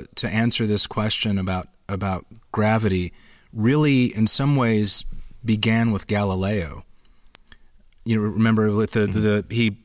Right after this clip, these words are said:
Speaker 1: he took the, the two spheres of different sizes to the top of the Tower of Pisa and dropped them at the same time, because before Galileo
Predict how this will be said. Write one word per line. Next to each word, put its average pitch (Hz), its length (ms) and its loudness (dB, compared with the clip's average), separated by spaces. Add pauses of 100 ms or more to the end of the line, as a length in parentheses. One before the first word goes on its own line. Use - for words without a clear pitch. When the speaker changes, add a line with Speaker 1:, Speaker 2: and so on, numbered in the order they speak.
Speaker 1:
he 117 220 -2
took 110 240 0
the, 107 300 0 (180)
the 101 220 -4 (120)
two 123 200 0
spheres 110 540 2
of 95 140 -4
different 110 340 -2
sizes 101 680 0 (1040)
to - 120 0
the 101 140 -2
top 98 360 -4
of 92 200 -6
the 95 80 -6
Tower 95 260 -4
of 92 80 -8
Pisa 101 320 0
and 98 120 -2
dropped 92 260 -4
them 90 160 -4
at 90 80 -8
the 190 80 -4
same 90 260 0
time, 170 380 0 (480)
because - 520 0 (800)
before 170 600 2
Galileo 123 1000 2